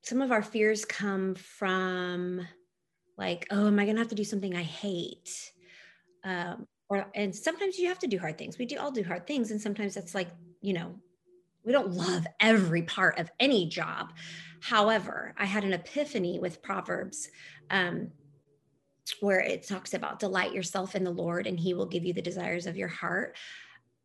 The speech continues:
As I am serving Jesus, as I am more dependent on him, as I am delighting myself in him, he,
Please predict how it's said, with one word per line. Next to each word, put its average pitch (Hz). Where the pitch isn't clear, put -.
As 240
I 220
am 190
serving 190
Jesus, -
as 226
I 220
am 196
more 202
dependent 220
on 190
him, 165
as 226
I 269
am 240
delighting 202
myself 185
in 185
him, 185
he, 247